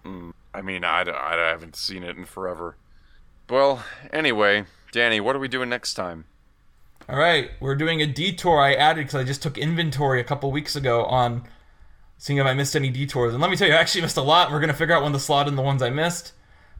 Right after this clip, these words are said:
Speaker 2: But we're going to do two very special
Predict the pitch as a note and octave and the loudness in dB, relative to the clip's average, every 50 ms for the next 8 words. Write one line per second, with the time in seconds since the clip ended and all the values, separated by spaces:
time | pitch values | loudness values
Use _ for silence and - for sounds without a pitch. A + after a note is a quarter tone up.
0 | - - - D3 D#3 D3+ B2+ - - - - - - _ - - - - - - | -14 -4 2 4 4 4 4 0 -6 -16 -20 -20 -20 _ -20 -20 -20 -20 -20 -20
1 | - _ _ _ _ - C3 A#2+ B2 C3+ C3 C3 B2+ - - B2 B2+ B2+ B2 B2 | -20 _ _ _ _ -14 -10 -8 -6 -4 -4 -4 -4 -6 -8 -8 -6 -4 -4 -2
2 | B2 B2 A#2+ B2 - - - - - - - F#3 F#3+ D#3+ C#3 A#2+ A2 F#2+ - - | -2 -4 -4 -6 -8 -14 -20 -20 -16 -10 -6 -4 -2 0 -2 -2 -4 -6 -10 -14
3 | - - - - - - - - _ _ - - - - - - - - - - | -20 -20 -20 -20 -20 -20 -20 -20 _ _ -20 -20 -20 -20 -20 -20 -20 -20 -20 -14
4 | - C#3 C3 C3+ B2+ B2 - - - A#2+ A#2+ B2 - - B2 A2+ A2+ A2 A2 A2+ | -6 -4 -2 -2 -2 -4 -6 -6 -4 -2 -2 -2 -2 -4 -6 -6 -4 -6 -6 -10
5 | A#2 | -14